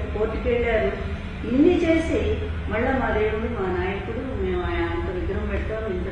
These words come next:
విగ్రహం పెడతాం, ఇన్నేళ్లు లేని ప్రేమంతో వాళ్ళు పోస్తా ఉన్నారు. ఎప్పటికప్పుడు అతని ప్రతిష్ట దిగజారుతున్నప్పుడల్లా ఎన్టీఆర్ పేరు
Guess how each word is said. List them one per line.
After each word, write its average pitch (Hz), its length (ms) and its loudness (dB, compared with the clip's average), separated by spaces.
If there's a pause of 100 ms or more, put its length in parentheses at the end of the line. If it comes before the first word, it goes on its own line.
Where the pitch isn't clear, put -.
విగ్రహం 190 340 -4
పెడతాం, 170 240 -4 (120)
ఇన్నేళ్లు 254 500 0
లేని 214 260 0
ప్రేమంతో 202 520 -2
వాళ్ళు - 260 -2
పోస్తా - 280 -6 (140)
ఉన్నారు. 139 280 -4 (520)
ఎప్పటికప్పుడు 277 680 2
అతని 240 280 -2
ప్రతిష్ట 233 320 -2 (140)
దిగజారుతున్నప్పుడల్లా 220 1080 0 (140)
ఎన్టీఆర్ 226 480 0
పేరు 196 180 -2